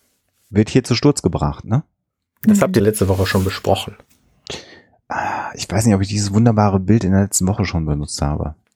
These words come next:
Speaker 1: Deswegen bring ich's jetzt nochmal zur Sicherheit und behaupte, es ist meins, also wenn's irgendwer anders gesagt hat. <laughs> Behaupte ich einfach, dass es meins ist. Und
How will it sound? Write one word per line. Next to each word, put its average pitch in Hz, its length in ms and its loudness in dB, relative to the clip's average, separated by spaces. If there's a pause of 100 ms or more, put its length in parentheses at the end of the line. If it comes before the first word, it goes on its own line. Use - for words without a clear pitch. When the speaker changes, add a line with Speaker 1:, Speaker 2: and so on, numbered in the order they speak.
(140)
Speaker 1:
Deswegen 98 260 0
bring 104 160 0
ich's 107 80 -2
jetzt 117 160 2
nochmal 101 180 4
zur 95 120 0
Sicherheit 107 400 0
und 101 80 -4
behaupte, 95 280 2
es - 140 -2
ist 95 160 0
meins, 98 400 2
also - 160 0
wenn's 95 180 2
irgendwer 107 220 4
anders 101 220 0
gesagt - 420 0
hat. - 240 -2 (480)
<laughs> - 0 - (1600)
Behaupte 92 400 0
ich 92 100 2
einfach, 104 140 0
dass - 140 -6
es 87 40 0
meins 87 280 2
ist. - 240 0 (1600)
Und 135 200 2